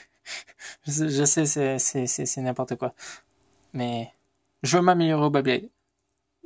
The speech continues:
Je suis déjà assez bon, mais je veux toujours plus m'améliorer et atteindre la perfection, l'hyperflu. J'ai déjà atteint quelques fois, mais je veux devenir plus puissant. Donc, vous,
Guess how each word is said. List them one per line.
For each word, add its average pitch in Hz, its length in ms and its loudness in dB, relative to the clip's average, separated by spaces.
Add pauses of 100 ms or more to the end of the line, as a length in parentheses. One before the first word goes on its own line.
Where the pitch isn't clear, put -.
(140)
Je - 80 4
suis - 140 4
déjà 185 240 4
assez 214 180 0
bon, 143 220 0 (140)
mais 170 280 -2
je 143 140 -8
veux 156 240 -4 (160)
toujours 190 260 2
plus 185 220 -4
m'améliorer 147 520 0 (300)
et 143 80 4
atteindre 147 460 0 (460)
la 139 100 2
perfection, 143 760 0
l'hyperflu. 151 880 0 (1200)
J'ai 165 200 6
déjà 139 260 2
atteint 139 300 0
quelques 131 260 -4
fois, 147 300 2
mais 131 440 -4 (1500)
je 143 160 2
veux 156 180 2 (300)
devenir 143 340 0
plus 139 140 -4
puissant. - 260 -10 (120)
Donc, 170 360 0 (960)
vous, 156 400 0